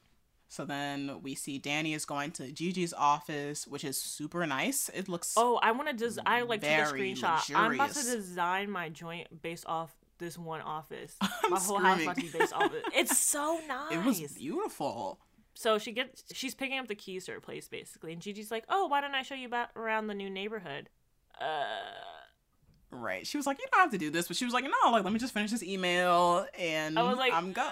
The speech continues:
Speaker 1: let's go."
Speaker 2: uh,
Speaker 1: I,
Speaker 2: okay.
Speaker 1: I don't know. It was a little bit
Speaker 2: I was like, "Realtor showing around the new neighbor," but I was like, "You know what? I guess she is Beth's friend
Speaker 1: Right.
Speaker 2: slash former employee." So I was like, "Maybe it's less weird this way." But I was like,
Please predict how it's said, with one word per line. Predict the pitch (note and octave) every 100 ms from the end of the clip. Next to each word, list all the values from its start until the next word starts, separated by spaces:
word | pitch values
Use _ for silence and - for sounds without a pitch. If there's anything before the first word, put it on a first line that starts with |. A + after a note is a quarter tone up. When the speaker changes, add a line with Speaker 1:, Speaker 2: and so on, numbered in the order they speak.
| E3+
Speaker 1:
let's | A3 D#4
go." | D#4 D4+ A3+ B2
Speaker 2:
uh, | - - - - G2 F#2+ E2+ C#2 B1+ - _ _ _ _ -
Speaker 1:
I, | F3 F#3 G3 G3+
Speaker 2:
okay. | G3+ G3+ G3+ C3+ F#2 F#2 F#2 - -
Speaker 1:
I | F4
don't | F#4+
know. | C4 A3+
It | F4
was | A4
a | A4+
little | G#4+ -
bit | C5 D5 B4 C#5 B4 A#4
Speaker 2:
I |
was | B4 A#4
like, | - _ - C4
"Realtor | E4 F4 F4+ F4+ F4 D#4+ E4 E4 E4 D#4+ E4 E4 - _ _ -
showing | - D4 D4+
around | D4 C#4+ C#4+
the | C#4
new | C#4 C#4
neighbor," | C#4 C#4 -
but | B3+
I | C4
was | C4+
like, | C4
"You | D4+
know | D4
what? | C#4+ -
I | G3+
guess | A3+ B3
she | - D4+ C4+
is | A#3 B3 A#3 - G3
Beth's | F#3+ G#3+ - - _ -
friend | - G3 F#3 F#3+ F3+
Speaker 1:
Right. | C#3
Speaker 2:
slash | F3+ F3 F#3
former | F#3 F3+ G3
employee." | A#3 A#3 A#3 F#3+
So | G3
I | F#3+
was | G#3
like, |
"Maybe | G#3+ A3+
it's | C4+
less | A#3 G#3+ F#3+
weird | D#3+ D3+
this | -
way." | -
But | E3
I | F#3
was |
like, | F3+